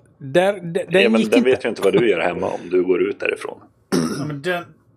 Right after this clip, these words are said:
Speaker 3: den
Speaker 1: Ja.
Speaker 3: tjänsten kostar ju
Speaker 1: Du har ju
Speaker 3: pengar och det är inte många som
Speaker 1: alltid,
Speaker 3: betalar för
Speaker 1: alltså,
Speaker 3: det.
Speaker 1: när vi kommer till det stadiet att allting ska övervakas, så har vi även övervakning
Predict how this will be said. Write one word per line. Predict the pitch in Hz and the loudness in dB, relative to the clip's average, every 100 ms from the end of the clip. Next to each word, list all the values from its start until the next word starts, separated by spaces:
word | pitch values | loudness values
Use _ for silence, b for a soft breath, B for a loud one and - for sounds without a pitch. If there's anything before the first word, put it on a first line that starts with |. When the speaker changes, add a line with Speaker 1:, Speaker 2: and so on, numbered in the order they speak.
| _ | _
Speaker 3:
den | 165 165 | -6 0
Speaker 1:
Ja. | 165 | 4
Speaker 3:
tjänsten | 151 269 - 165 | 2 2 -4 -6
kostar | 156 151 | -4 -4
ju | 160 | -2
Speaker 1:
Du | 185 | 2
har | 190 208 | 4 4
ju | |
Speaker 3:
pengar | 220 - | 0 -2
och | |
det | - | 0
är | 233 | 0
inte | 147 | 0
många | 131 | -4
som | 233 | -4
Speaker 1:
alltid, | 220 131 123 117 | -4 -8 -18 -18
Speaker 3:
betalar | - 117 | -14 -4
för | 185 | -2
Speaker 1:
alltså, | 185 202 | 0 0
Speaker 3:
det. | |
Speaker 1:
när | 202 | 0
vi | 208 | 0
kommer | 220 247 220 | 0 -2 -2
till | 220 247 | -2 0
det | 214 185 | 2 0
stadiet | - 214 151 107 135 147 | 0 0 2 2 0 -2
att | 165 151 - | -2 -2 -2
allting | 175 185 180 - 180 135 | 2 4 2 0 -2 -2
ska | 113 156 | -2 0
övervakas, | 131 110 107 - 117 | 0 0 -2 -4 -8
så | - | -2
har | 170 123 | 0 2
vi | 127 | 2
även | 123 107 | 0 0
övervakning | 135 123 104 107 - 107 | -2 -2 -2 -4 -4 -10